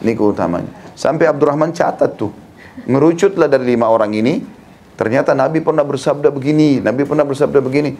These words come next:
Keluarlah Uthman bin Affan sama Ali bin Abi Thalib. Kemudian Uthman bin Affan unggul dua buah hadis. Uthman ini nggak mau jadi khalifah awalnya. Tapi akhirnya mereka sepakat, "Ayo Uthman, nggak bisa kau ngelak sekarang.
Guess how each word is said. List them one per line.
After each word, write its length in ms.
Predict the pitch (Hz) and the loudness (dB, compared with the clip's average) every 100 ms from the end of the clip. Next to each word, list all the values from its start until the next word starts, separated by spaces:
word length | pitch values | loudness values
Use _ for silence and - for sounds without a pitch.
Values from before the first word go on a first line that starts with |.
| - - - | -14 -20 -8
Keluarlah 560 | - 113 139 143 151 147 | 0 2 4 2 0 0
Uthman 400 | 104 110 123 113 | -4 -2 -2 -2
bin 160 | 110 | -2
Affan 320 | 107 - 135 | -4 -4 -4
sama 240 | 131 101 82 | -2 0 0
Ali 140 | 101 | 0
bin 100 | 92 | -2
Abi 160 | 90 85 | -2 -4
Thalib. 260 | 82 67 - - - - - | -2 -2 -2 -8 -20 -20 -10
Kemudian 320 | - 120 165 | -2 0 2
Uthman 320 | 160 131 160 151 | 0 0 0 0
bin 80 | - | 0
Affan 400 | 131 - 160 - | -2 0 -2 0
unggul 400 | 151 151 156 139 | 0 2 2 2
dua 160 | 131 | 2
buah 320 | 117 113 101 101 | 2 2 0 -2
hadis. 180 | 90 - - - - | -4 -8 -16 -20 -4
Uthman 260 | 151 156 - | -4 -2 -2
ini 100 | 403 | 0
nggak 140 | 302 269 | 0 2
mau 100 | 185 | 2
jadi 140 | 180 | 2
khalifah 460 | - - 370 - - | 2 0 -2 0 0
awalnya. 400 | 139 143 120 90 - - - - - - - | 2 0 0 -6 -12 -20 -20 -20 -20 -20 -4
Tapi 180 | 113 135 | -2 0
akhirnya 220 | 151 170 | 0 0
mereka 240 | - - - | 0 0 -2
sepakat, 420 | 139 131 - - | -4 -4 -4 -2
"Ayo 220 | 107 107 | 0 -2
Uthman, 240 | - - | -2 -2
nggak 140 | - 104 | -2 -2
bisa 180 | - - | -4 -2
kau 140 | 104 | -2
ngelak 320 | 98 90 - | 0 -2 -2
sekarang. 240 | - - | -6 -12